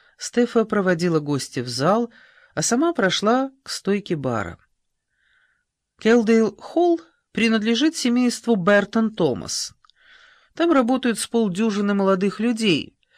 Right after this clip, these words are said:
и все они должны называть миссис Бертон Томас тетушкой. Вот из таких мелочей и складывается неповторимая атмосфера ее дома. «Как-то по-диккенсовски все это звучит»,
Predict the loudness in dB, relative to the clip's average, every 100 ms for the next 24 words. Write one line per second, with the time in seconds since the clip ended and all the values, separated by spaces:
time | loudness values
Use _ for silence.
0 | _ _ _ _ -4 0 2 2 2 2
1 | 0 2 0 0 0 0 2 0 -2 -2
2 | -2 -4 -4 -6 -4 2 2 2 -2 -4
3 | -2 0 2 2 0 -6 -4 0 0 -2
4 | -8 -10 -12 -18 _ _ _ _ _ _
5 | _ _ -6 -2 -2 -2 -4 -4 -4 -2
6 | -2 -2 -2 -2 -2 -2 -4 -8 -10 -8
7 | -8 -4 0 2 2 -2 -2 -4 -6 -6
8 | -8 -12 -20 -4 -2 -2 -6 -6 -4 0
9 | 0 0 -2 -4 -6 -4 -2 0 0 -2
10 | -2 -2 -4 -6 -14 _ _ _ _ _
11 | _ _ _ _ _ _ _ _ _ -6
12 | -6 -4 -6 -4 -6 -4 -4 -4 -4 -6
13 | -6 -8 -10 -8 -8 -6 -6 -6 -8 -8
14 | -6 -4 -4 -6 -14